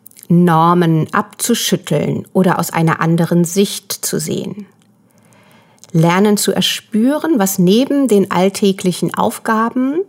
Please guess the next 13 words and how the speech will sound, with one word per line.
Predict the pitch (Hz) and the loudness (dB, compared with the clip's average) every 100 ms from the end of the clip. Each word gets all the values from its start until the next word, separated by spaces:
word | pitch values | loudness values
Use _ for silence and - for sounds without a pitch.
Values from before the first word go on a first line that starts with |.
| - | -8
wirklich | 202 190 202 190 160 151 165 | -4 2 0 0 -4 -4 -6
wichtig | 165 - - 160 - | -6 -6 -8 -8 -8
ist. | 82 - - - - - _ _ _ _ _ - - - | -8 -8 -8 -14 -20 -20 _ _ _ _ _ -20 -20 -8
Aber | 180 202 | -2 -2
vor | - - | -2 0
allen | 185 202 254 | 2 2 2
Dingen, | 269 285 294 - | 0 -2 -4 -4
aus | 185 - | -6 -2
welcher | 190 185 - 208 - 196 | 0 0 0 -4 -2 0
inneren | 240 302 277 233 202 | 0 0 -2 -2 0
Haltung | 170 226 - 165 214 - - _ - - - - - | 0 0 -2 -2 -2 -6 -16 _ -20 -20 -20 -16 0
wir | 190 190 180 180 - | 2 4 2 0 -2
diese | 185 160 156 147 | 0 2 2 0